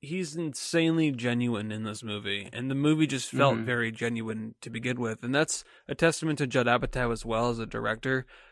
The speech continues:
Speaker 1: Uh, a lot of people complain that he makes these, like, really long comedy drama movies. I actually really like his style. I like his movies because he, he shows true human characters. Like, he just, he knows how to write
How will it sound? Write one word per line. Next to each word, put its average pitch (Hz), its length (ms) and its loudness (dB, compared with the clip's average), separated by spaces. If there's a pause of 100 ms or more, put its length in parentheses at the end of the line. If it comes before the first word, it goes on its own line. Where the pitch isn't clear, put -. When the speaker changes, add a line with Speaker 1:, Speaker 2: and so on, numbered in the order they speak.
(160)
Speaker 1:
Uh, 113 340 -2
a 98 80 -4
lot 139 180 4
of 143 60 -2
people 151 200 0
complain 123 420 -2
that 113 120 -2
he 120 120 -6
makes 113 320 -2
these, 113 180 -10
like, 113 140 -6
really 120 240 -4
long 113 640 -2 (100)
comedy 123 400 -4
drama 117 340 -2
movies. 117 480 -4 (300)
I 143 120 2
actually 160 340 0
really 127 260 0
like 120 220 0
his 117 120 -6
style. 117 360 0
I 110 60 0
like 120 260 -4
his 113 160 -6
movies 113 400 -4
because 117 400 -6
he, 139 160 -10
he 139 180 -8
shows 160 560 2 (220)
true 156 320 2
human 139 400 0
characters. 117 720 -2
Like, 104 220 -10
he 123 160 -14
just, 131 280 -10
he 131 80 -8
knows 139 300 2
how 147 80 4
to 131 100 2
write 120 360 -4